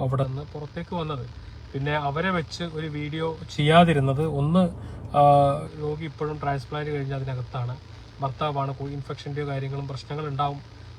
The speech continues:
ആ, അതൊരു വിഷയമാണ്. രണ്ടാമത്തത് ഇനി ആർക്കെങ്കിലുമൊക്കെ സഹായിക്കാൻ താല്പര്യം ഉണ്ടെങ്കിൽ അതുകൂടി ആയിക്കോട്ടെ എന്നുള്ള രീതിക്കാണ് ഞങ്ങളവിടെ നിന്നത്. അപ്പോൾ, ആ, ഷബാന എന്ന് പറയുന്ന സഹോദരിക്ക് ഫണ്ട് ആവാത്ത പ്രശ്നങ്ങളല്ല, ആ, അവർക്ക് ബില്ലടയ്ക്കാനുള്ള ഫണ്ടായിട്ടുണ്ട്, രണ്ട് ലക്ഷം രൂപ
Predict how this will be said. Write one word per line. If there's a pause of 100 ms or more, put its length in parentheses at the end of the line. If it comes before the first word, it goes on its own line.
(160)
ആ, (200)
അതൊരു
വിഷയമാണ്. (420)
രണ്ടാമത്തത് (460)
ഇനി
ആർക്കെങ്കിലുമൊക്കെ (140)
സഹായിക്കാൻ
താല്പര്യം
ഉണ്ടെങ്കിൽ
അതുകൂടി
ആയിക്കോട്ടെ
എന്നുള്ള
രീതിക്കാണ്
ഞങ്ങളവിടെ
നിന്നത്.
അപ്പോൾ, (500)
ആ, (140)
ഷബാന (160)
എന്ന്
പറയുന്ന (100)
സഹോദരിക്ക് (440)
ഫണ്ട് (100)
ആവാത്ത (100)
പ്രശ്നങ്ങളല്ല, (580)
ആ, (160)
അവർക്ക്
ബില്ലടയ്ക്കാനുള്ള
ഫണ്ടായിട്ടുണ്ട്,
രണ്ട്
ലക്ഷം
രൂപ